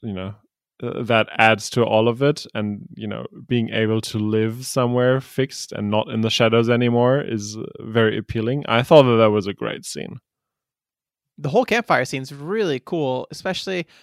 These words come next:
Speaker 2: it's like you've seen the journey of Paz Vizsla and his relationship to both Din and Bo-Katan through the past few episodes, and I guess that gives credence for the last episode. It's good to get some space between them. So, uh, I mean, I guess it justifies the existence <laughs> of the last episode.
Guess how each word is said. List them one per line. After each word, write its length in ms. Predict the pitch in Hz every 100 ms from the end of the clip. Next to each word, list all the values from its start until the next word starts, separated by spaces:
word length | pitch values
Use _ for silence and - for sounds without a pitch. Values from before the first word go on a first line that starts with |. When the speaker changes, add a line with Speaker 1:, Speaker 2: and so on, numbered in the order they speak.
| _
Speaker 2:
it's 280 | - 160 -
like 260 | 160 139 147
you've 160 | 143
seen 160 | - 190
the 100 | 170
journey 520 | 143 147 143 151 143
of 260 | 123 135 -
Paz 340 | 131 127 143
Vizsla 340 | 131 117 143
and 60 | 131
his 120 | 123
relationship 540 | 120 123 120 131 139 -
to 80 |
both 300 | 135 147 135 _
Din 240 | 135 127
and 340 | 123 - 120 131
Bo-Katan 600 | 127 131 143 127 135 147
through 80 | 143
the 100 | 131
past 300 | 139 139 156
few 100 | 147
episodes, 500 | 160 165 196 202 - _ _ -
and 100 | 170
I 100 | 160
guess 320 | 151 190 -
that 160 | 180 147
gives 200 | 156 143
credence 440 | - 135 135 131
for 140 | - 120
the 60 |
last 320 | 113 117 120 120
episode. 340 | 123 131 123
It's 140 | 117
good 180 | - 123
to 80 | 123
get 140 | 120
some 160 | - 127
space 340 | - 107 113
between 400 | - 107 135 127
them. 240 | 135 165 202 _ _ _ _ _
So, 500 | - 151 139 131 127
uh, 260 | - 120 101
I 60 |
mean, 200 | 123 120
I 60 | 120
guess 220 | 117 123
it 80 | 143
justifies 500 | 135 139 147 151 151
the 120 | 160
existence 420 | 156 156 - 165
<laughs> 0 |
of 80 | -
the 100 | 202
last 300 | 180 175 -
episode. 480 | 190 180 - 196